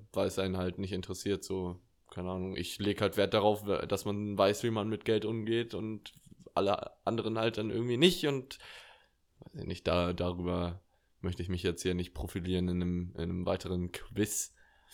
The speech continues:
Aber wir haben uns Gedanken gemacht, so, äh, erstmal abschließend,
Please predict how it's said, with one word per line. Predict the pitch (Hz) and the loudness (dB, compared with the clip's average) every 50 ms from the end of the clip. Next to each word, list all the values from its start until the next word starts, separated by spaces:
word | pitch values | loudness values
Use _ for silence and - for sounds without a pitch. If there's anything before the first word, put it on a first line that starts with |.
| - - - - - - _ _ _ _ _ _ _ _ _ _ _ _ - - - _ _ | -20 -20 -20 -20 -20 -20 _ _ _ _ _ _ _ _ _ _ _ _ -10 -10 -10 _ _
Aber | - 104 110 120 131 135 143 147 156 156 139 | 4 8 8 8 8 8 8 6 4 4 2
wir | 131 127 | 2 2
haben | 120 120 123 | 2 2 2
uns | 127 123 - | 0 0 0
Gedanken | 131 113 120 120 123 117 | 0 0 2 2 0 0
gemacht, | 110 117 123 160 175 - - | 2 4 2 2 2 0 -2
so, | - 156 151 165 165 160 151 - - | -2 0 0 0 0 0 -2 -4 -6
äh, | 50 - - - | -10 -12 -8 -4
erstmal | - - 107 - - 113 - | 0 0 0 0 0 0 0
abschließend, | - - - - 135 131 131 135 131 135 131 - | 0 -2 -4 -4 -4 -4 -2 -2 -2 -4 -4 -8